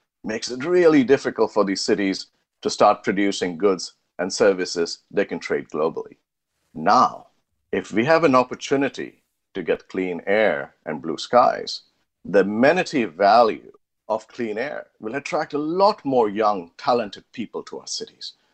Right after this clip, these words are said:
This will make our cities competitive. This will make wages much more efficient and make the cities productive overall.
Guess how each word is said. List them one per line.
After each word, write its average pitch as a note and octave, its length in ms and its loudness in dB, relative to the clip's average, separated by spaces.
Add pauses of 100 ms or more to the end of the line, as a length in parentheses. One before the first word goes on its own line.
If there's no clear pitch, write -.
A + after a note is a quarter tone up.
(100)
This - 140 -4
will F2+ 80 -8
make F2+ 200 -6
our D2+ 80 -10
cities - 300 -6
competitive. B2+ 800 2 (300)
This - 280 -6
will D2 320 -2 (320)
make G2+ 340 -2
wages G2 480 0
much G2+ 300 -2
more E2 240 -2
efficient - 640 0 (380)
and F#2+ 200 -4
make G2+ 260 0
the F#2 60 -4
cities D#2+ 360 -6
productive D2 540 -4
overall. C2+ 540 -4